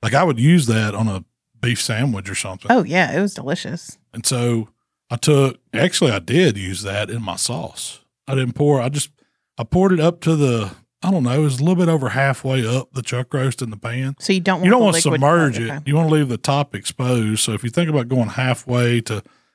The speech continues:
Speaker 1: not quite three quarters up on the meat in the pan. So if it was a brisket flat or something, you wouldn't come up that high. Covered the pan, put, you know, I put a probe in it, covered the pan, and I was taking it up to as high as it would go.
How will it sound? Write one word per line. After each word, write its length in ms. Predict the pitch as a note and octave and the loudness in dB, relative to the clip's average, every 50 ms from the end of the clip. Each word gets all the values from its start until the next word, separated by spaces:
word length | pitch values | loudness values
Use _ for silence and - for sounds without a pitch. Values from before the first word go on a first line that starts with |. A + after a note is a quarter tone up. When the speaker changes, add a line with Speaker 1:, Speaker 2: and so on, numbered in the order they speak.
| _ - | _ 0
Speaker 1:
not 160 | D3 D3+ C#3+ | 2 2 2
quite 240 | - - C#3+ C3 A2+ | 4 2 2 2 2
three 180 | - B2 A#2 G2+ | 0 -2 -2 -2
quarters 520 | - - A2 G#2+ G2+ F2+ E2 - - - _ _ _ _ _ _ _ _ - | -2 -6 -6 -6 -6 -6 -8 -8 -10 -10 _ _ _ _ _ _ _ _ 0
up 200 | C3+ C3+ B2+ - | 2 2 2 4
on 160 | C3 A#2 A2+ A2 | 2 2 2 2
the 60 | G#2 | 0
meat 340 | G2 G#2+ A#2 A2+ G#2+ G#2 - | 0 2 4 4 4 2 -2
in 120 | A2 G#2 | -4 -6
the 80 | G2 F2 | -6 -4
pan. 480 | - A#2 G#2+ A2 G#2+ G2+ F#2+ G2+ G2 | -4 -2 -2 0 0 0 -2 -4 -4
So 120 | - - G#2+ | -2 -2 -2
if 80 | G2+ G2+ | 0 0
it 80 | A2 | -2
was 280 | G#2 G#2+ G2+ - - - _ _ _ - | -2 -2 -2 -4 -4 -6 _ _ _ -16
a 80 | G#2 | -16
brisket 540 | G#2 G#2+ A2 _ - A#2+ A2+ - - G2 G2 | -16 -16 -16 _ -4 -2 -2 -2 -2 -6 -8
flat 340 | - - A2 G#2 A2 A2+ G#2 | -4 -2 0 2 2 2 0
or 60 | G2 | 0
something, 360 | - - G2 F#2+ F2+ - G2+ | -2 -2 -2 -4 -6 -8 -8
you 80 | G2 G2+ | -8 -6
wouldn't 200 | G#2 G#2 F#2+ - | -8 -8 -8 -6
come 120 | - G#2+ | -6 -6
up 100 | G2+ G2+ - | -6 -6 -6
that 140 | G#2+ F#2+ F2+ | -6 -6 -4
high. 240 | G2 G#2 A2 G#2+ - _ _ _ _ _ _ _ _ - | -4 -4 -4 -6 -8 _ _ _ _ _ _ _ _ -2
Covered 260 | - C3 B2+ B2+ C3 | 2 2 2 2 2
the 80 | B2 A#2 | 0 0
pan, 380 | - - C3 C3+ C3+ C3+ C3 | 0 0 0 2 2 2 2
put, 200 | B2 - A#2 F#2 | 0 -2 -4 -4
you 100 | - A#2 | -4 -6
know, 60 | A2 G2 | -4 -4
I 40 | G#2 | -4
put 140 | - - C#3 | -4 -6 -4
a 40 | |
probe 280 | A#2 - C#3+ C#3 C#3 C3 | 0 2 4 4 4 4
in 80 | C3+ C3 | 4 2
it, 120 | B2+ - | 0 0
covered 220 | - C#3 C3 C3 B2 | -2 -2 -2 -2 -2
the 80 | A#2 | -4
pan, 460 | A2+ - D3 C3+ C3+ C#3 C#3 C3+ C#3 C#3 _ _ _ _ _ _ _ _ - | -4 -2 -2 0 0 2 0 0 -2 -4 _ _ _ _ _ _ _ _ -6
and 100 | - G#2+ | -2 2
I 80 | A#2+ C#3+ | 4 4
was 120 | C#3 B2+ - | 4 2 2
taking 320 | - C3+ B2+ A#2+ C3 B2 | 2 2 2 4 4 4
it 80 | A#2 A#2+ | 4 6
up 240 | B2 B2 B2+ B2 | 4 4 2 0
to 140 | - A#2+ A2 | -2 -4 -4
as 100 | F#2+ F2+ | -4 -6
high 380 | F2 - - - C3 B2+ B2 B2 | -8 -8 -4 -2 0 2 2 2
as 100 | A#2 A#2+ | 2 0
it 80 | A#2+ | -2
would 120 | G#2+ A2 G#2+ | -2 -4 -6
go. 280 | G2 F#2+ F2+ E2+ - | -6 -6 -6 -8 -10